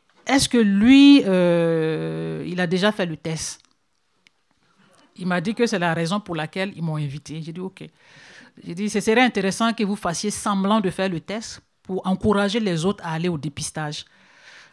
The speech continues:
Voilà, c'est là qu'ils m'ont dit que non, la photo, c'est pour justement sensibiliser. Donc, moi, je pose la question au président, est-ce qu'il a fait son test ? C'est ça qu'on va écrire. Et lui aussi, il va répondre s'il a fait ou pas.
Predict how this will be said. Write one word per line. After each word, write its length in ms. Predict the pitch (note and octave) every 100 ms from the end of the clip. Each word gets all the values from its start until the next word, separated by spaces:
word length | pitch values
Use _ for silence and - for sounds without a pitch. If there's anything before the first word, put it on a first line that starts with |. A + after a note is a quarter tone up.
| -
Voilà, 300 | D#3 D3+ -
c'est 260 | - - E3
là 340 | D#3 F#3+ G#3+
qu'ils 300 | A3 G3 F#3
m'ont 160 | E3 D#3
dit 300 | D3 F#3+ G3
que 100 | F3
non, 180 | E3 F3
la 120 | D#3
photo, 480 | - E3 G3 A3+ A3+ _
c'est 220 | - E3
pour 180 | D#3 E3
justement 400 | C#3+ F3 E3+ F#3
sensibiliser. 760 | G3 D#3 - C#3+ D3 D3 F#3+
Donc, 300 | F3 D#3+ D3+ _ _ _ _ _
moi, 200 | F3 G#3+
je 100 | F#3+
pose 240 | E3 G3 F#3
la 100 | E3+
question 320 | E3+ - F#3
au 40 |
président, 540 | E3 E3 D#3 D#3 D#3 -
est-ce 180 | F#3+ -
qu'il 140 | E3+
a 60 | D3+
fait 140 | F3+
son 160 | - D3+
test ? 320 | - D#3 -
C'est 120 | - D3+
ça 200 | - G3
qu'on 160 | F3
va 140 | D3+ D#3
écrire. 380 | C#3 F#3+ A#3+ C#4 _ _ - - _
Et 100 | E3
lui 220 | F3+ G3 C4+
aussi, 280 | A#3+ C4
il 40 | A3
va 140 | A3
répondre 500 | G3+ D#3+ G3+ A#3 C4+
s'il 320 | - - G#3
a 80 | F3
fait 120 | E3+
ou 140 | G#3+ F3+
pas. 260 | - D#3+